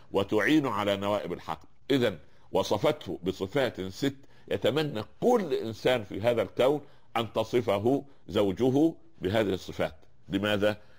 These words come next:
لأنها من بيت كريم، وهي كريمة الأخلاق، وهي إنسانة عظيمة، وهي من كبريات الصانعات وصناع التاريخ الإسلامي، فتقف بجوار هذا الزوج الصالح لتأخذه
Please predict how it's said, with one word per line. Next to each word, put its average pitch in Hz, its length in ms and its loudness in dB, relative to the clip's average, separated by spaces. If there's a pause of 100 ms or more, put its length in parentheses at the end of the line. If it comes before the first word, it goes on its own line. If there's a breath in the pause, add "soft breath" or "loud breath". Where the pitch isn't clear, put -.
(140 soft breath)
لأنها 156 460 -2
من 131 200 -2
بيت 139 240 0
كريم، 101 460 -4 (480 soft breath)
وهي 120 220 2
كريمة 123 420 2
الأخلاق، 90 640 -4 (360 soft breath)
وهي 110 220 2
إنسانة 120 420 0
عظيمة، 104 560 0 (320)
وهي 101 200 2
من 113 140 0
كبريات 104 500 2 (260)
الصانعات 101 600 -2 (200)
وصناع 101 540 -4 (300 soft breath)
التاريخ 113 400 0
الإسلامي، 120 580 0 (320 soft breath)
فتقف 160 380 2
بجوار 120 540 4
هذا 104 360 0 (240 soft breath)
الزوج 101 340 0
الصالح 131 480 -2 (280 soft breath)
لتأخذه 127 880 2